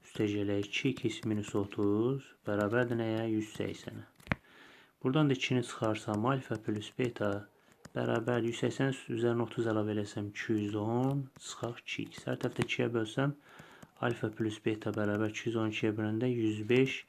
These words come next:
çıxaq x eləyir. Bu birinci addım. İkincidə biz nə bilirik? Biz eyni zamanda bilirik ki, bayaqki qaydanı yad-,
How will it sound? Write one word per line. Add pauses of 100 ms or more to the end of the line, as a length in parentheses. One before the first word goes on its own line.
(420)
çıxaq (100)
x
eləyir. (260)
Bu
birinci
addım. (320)
İkincidə (1120)
biz
nə
bilirik?
Biz
eyni
zamanda
bilirik
ki, (2000)
bayaqki
qaydanı
yad-,